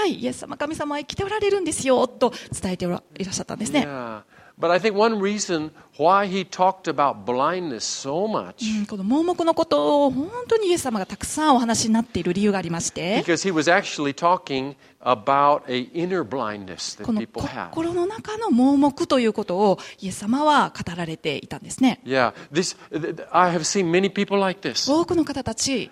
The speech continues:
Speaker 1: 知っています。
Speaker 2: They, "I want someone to love me."
Speaker 1: うん、誰かに愛してほしい。
Speaker 2: Yeah, uh, "I,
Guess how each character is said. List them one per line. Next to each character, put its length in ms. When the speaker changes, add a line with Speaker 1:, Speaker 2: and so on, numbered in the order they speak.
Speaker 1:
知 80
っ 40
て 120
い 20
ま 180
す。 280
Speaker 2:
They, 260
"I 180
want 400
someone 460
to 120
love 280
me." 360
Speaker 1:
う 40
ん、 20
誰 200
か 100
に 80
愛 140
し 60
て 80
ほ 120
し 320
い。 40
Speaker 2:
Yeah, 260
uh, 200
"I, 640